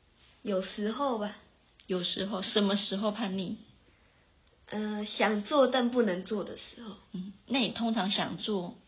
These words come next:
Speaker 2: 什么事情，然后不能做，你会叛逆？
Speaker 1: 想做什么事情哦？
Speaker 2: 很少，
Speaker 1: 嗯，
Speaker 2: 想不起来。
Speaker 1: 对，很少。
Speaker 2: 因为他很少叛逆，说实在的，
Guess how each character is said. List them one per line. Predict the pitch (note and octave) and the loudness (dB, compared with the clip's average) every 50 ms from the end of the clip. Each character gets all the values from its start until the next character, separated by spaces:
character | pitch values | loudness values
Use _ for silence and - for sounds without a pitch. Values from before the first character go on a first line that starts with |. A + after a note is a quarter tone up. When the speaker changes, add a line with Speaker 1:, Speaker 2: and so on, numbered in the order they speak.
| _ - - | _ -8 -4
Speaker 2:
什 | - F3 | -2 -2
么 | F3 F3+ | -2 -2
事 | F#3 - A3+ G#3 | -4 -2 -2 -2
情， | F#3 - D#3+ - - - | -2 -2 -6 -8 -8 -6
然 | D#3 D#3+ E3+ | -4 -4 -2
后 | F3+ | -2
不 | G#3 G3 | -2 -2
能 | E3 - E3 | -2 -2 -4
做， | - - F3+ | -4 -4 -4
你 | D3+ - | -4 -4
会 | - - | -6 -8
叛 | - - - D#3 D3+ | -8 -8 -8 -8 -6
逆？ | D3+ - - - - - - - - _ - - - - - - - - _ - - | -8 -8 -10 -14 -18 -20 -20 -20 -20 _ -20 -20 -20 -20 -20 -20 -20 -20 _ -20 -20
Speaker 1:
想 | - - - G#3 F#3+ F#3 F#3+ | -18 -14 -12 -10 -8 -8 -6
做 | - B3+ B3+ A3+ | -4 -2 -2 -2
什 | - G#3 | -2 -6
么 | - - - | -10 -12 -10
事 | - - - - A3 G#3+ - | -10 -10 -8 -6 -6 -6 -6
情 | - - - - - | -6 -8 -10 -10 -10
哦？ | - - - - - - _ _ _ _ - - - - _ _ _ _ _ _ _ - - - - _ _ _ _ _ _ _ _ _ _ _ _ _ _ _ _ _ _ - | -14 -20 -20 -20 -20 -20 _ _ _ _ -20 -20 -20 -20 _ _ _ _ _ _ _ -20 -20 -20 -20 _ _ _ _ _ _ _ _ _ _ _ _ _ _ _ _ _ _ -6
Speaker 2:
很 | - G3 F#3+ F#3 | -4 -2 -2 -2
少， | G3+ B3+ B3+ B3+ B3+ B3 | 0 0 0 0 0 -2
Speaker 1:
嗯， | A#3+ - | -4 -6
Speaker 2:
想 | - - - A#3+ | -4 -2 2 2
不 | A3 G#3 | 4 4
起 | G3+ F#3+ G3 - | 2 2 0 0
来。 | - G3+ | 0 0
Speaker 1:
对， | F#3+ | -2
很 | F#3 F#3+ | -2 -4
少。 | - - - - - - - - | -6 -10 -12 -12 -14 -10 -6 -2
Speaker 2:
因 | A#3 C4 | 0 2
为 | B3+ | 2
他 | B3+ A#3 | 2 2
很 | A#3 A3+ D3+ - | 2 0 0 -2
少 | - - - - | -2 -2 -2 -2
叛 | - - - G3 E3 E3+ | -2 -2 -4 -4 -2 -2
逆， | F3 E3+ | -4 -2
说 | E3+ - F3 F3 | -2 -2 -2 -4
实 | F3 - - | -6 -8 -8
在 | - F#3 D#3+ B2 | -6 -6 -6 -6
的， | - | -6